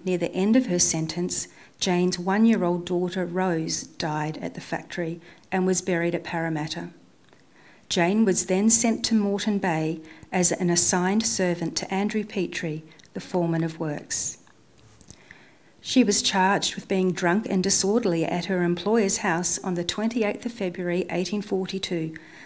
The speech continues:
just over two weeks after the district opened to free settlement.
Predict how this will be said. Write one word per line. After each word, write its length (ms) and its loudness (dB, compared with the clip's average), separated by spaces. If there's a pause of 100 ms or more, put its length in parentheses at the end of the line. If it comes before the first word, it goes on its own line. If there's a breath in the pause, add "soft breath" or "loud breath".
(140 loud breath)
just 380 2
over 200 0
two 380 -2
weeks 360 0
after 320 -4
the 120 -6
district 500 -4
opened 340 -2
to 60 -10
free 280 -2
settlement. 640 -2